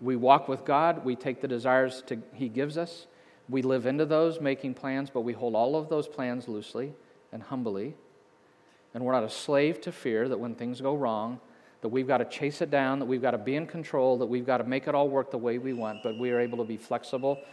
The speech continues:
and go with where God's going. So, in the life of faith, is there anything wrong with having de-, desires, dreams, and ambitions? Is there anything wrong with having desires? No. Anything wrong with having a dream? No.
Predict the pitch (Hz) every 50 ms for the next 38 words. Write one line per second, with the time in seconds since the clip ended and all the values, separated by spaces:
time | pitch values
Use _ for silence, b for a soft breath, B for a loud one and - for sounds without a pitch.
0 | B B B B B - 120 110 120 117 113 113 110 - 113 107 101 107 101 98
1 | - - - 85 82 73 92 - - - _ - _ _ _ _ _ _ _ _
2 | _ _ _ _ _ _ _ _ _ B B B B B - - 151 117 - -
3 | - - - 131 143 139 143 151 156 156 156 151 135 - 180 170 175 180 175 170
4 | 143 147 139 143 156 175 175 175 190 170 156 151 147 139 135 139 131 147 143 127
5 | 135 131 120 120 120 135 139 147 156 147 - 123 135 127 120 131 135 147 151 156
6 | 151 143 131 143 135 135 127 131 135 131 127 127 113 107 - - - - B B
7 | B B - 120 120 117 117 156 175 180 190 185 190 175 170 156 143 127 117 101
8 | 110 110 - 123 120 117 117 120 120 117 113 98 87 87 90 - - - - -
9 | _ _ b b b b b b b b _ _ 120 113 92 87 - - - -
10 | - 143 175 175 175 202 180 170 165 151 139 131 123 127 123 139 131 120 120 135
11 | 135 123 139 131 113 98 95 - - - 135 127 110 -